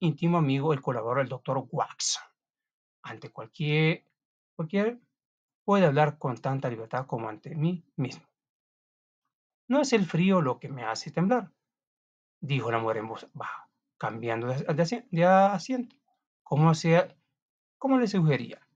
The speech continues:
que es entonces? El miedo, señor Holmes. ¿Entonces su hermana ha muerto?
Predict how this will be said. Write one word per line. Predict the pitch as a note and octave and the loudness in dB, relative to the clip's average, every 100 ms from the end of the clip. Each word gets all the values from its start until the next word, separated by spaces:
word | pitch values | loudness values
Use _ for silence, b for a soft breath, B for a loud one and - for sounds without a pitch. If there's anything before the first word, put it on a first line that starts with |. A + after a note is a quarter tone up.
| _ | _
que | C3 | -4
es | C#3 | -2
entonces? | - D#3 A3+ G#3+ - _ _ _ _ | -2 -2 0 -2 -4 _ _ _ _
El | D#3 B2 G#2+ | -6 -6 -4
miedo, | B2+ D#3 D#3 D3 | 2 4 4 0
señor | D3 C#3 C3+ | -2 -4 0
Holmes. | D3+ C#3+ D3 D3+ - _ _ _ _ | 2 2 2 -2 -8 _ _ _ _
¿Entonces | B2+ A#2 C#3 C#3+ | -10 -4 -2 0
su | D#3 C#3 C3+ | 0 -2 0
hermana | C3+ A2+ B2 D3 D#3+ | -2 0 0 2 0
ha | C#3 B2 | 0 -4
muerto? | A2 A2 - G#3+ | -4 -8 -10 -12